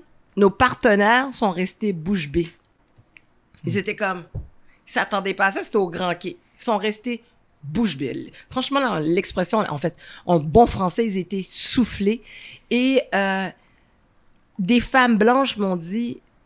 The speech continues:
Speaker 1: que nous, on a intérêt à venir à ce salon-là pour connaître votre univers.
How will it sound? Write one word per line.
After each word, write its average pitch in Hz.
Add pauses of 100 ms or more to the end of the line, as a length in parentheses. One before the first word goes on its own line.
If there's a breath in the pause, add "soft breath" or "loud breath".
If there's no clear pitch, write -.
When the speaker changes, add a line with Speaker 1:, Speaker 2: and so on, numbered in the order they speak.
(220)
Speaker 1:
que 214
nous, 226 (240)
on 190
a 196 (120)
intérêt 214
à 180
venir 180 (120)
à 185
ce 190
salon-là 180 (500)
pour 180 (160)
connaître 196
votre 160
univers. 160